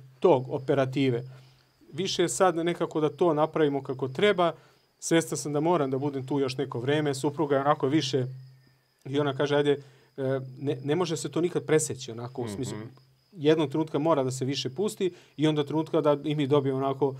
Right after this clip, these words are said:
Speaker 1: već smo sad sa unučaćima malo više, onako, tako da
Speaker 2: Mhm.
Speaker 1: smo već osetili kako to izgleda.
Speaker 2: Mhm.
Speaker 1: Tako da nemam uopšte, čini mi se da je moj, e, moja, e, moje guranje više njima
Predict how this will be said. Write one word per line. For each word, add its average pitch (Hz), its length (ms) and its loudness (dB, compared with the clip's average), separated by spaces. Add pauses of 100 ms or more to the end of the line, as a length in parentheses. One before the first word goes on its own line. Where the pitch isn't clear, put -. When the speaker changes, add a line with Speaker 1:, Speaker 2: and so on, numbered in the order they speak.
(240)
Speaker 1:
već 160 180 2
smo 151 100 -6
sad 151 240 0
sa 147 100 -2
unučaćima 139 540 -4
malo 135 240 0
više, 143 280 0
onako, 139 380 -2
tako 139 220 -2
da 143 100 0
Speaker 2:
Mhm. 135 60 -2
Speaker 1:
smo 143 120 -2
već 151 200 2
osetili 165 480 0
kako 139 260 0
to 131 140 -4
izgleda. 123 360 -2
Speaker 2:
Mhm. 104 240 -8 (220)
Speaker 1:
Tako 165 280 4
da 180 120 2
nemam 202 360 0
uopšte, 226 360 0
čini 214 240 -4
mi 208 100 -2
se 190 140 -2
da 180 100 -2
je 185 60 -2
moj, 202 300 2
e, - 60 -2 (500)
moja, 180 360 -2 (380)
e, 156 240 -4 (240)
moje 175 240 -2
guranje 196 440 6
više 208 280 2
njima 185 340 4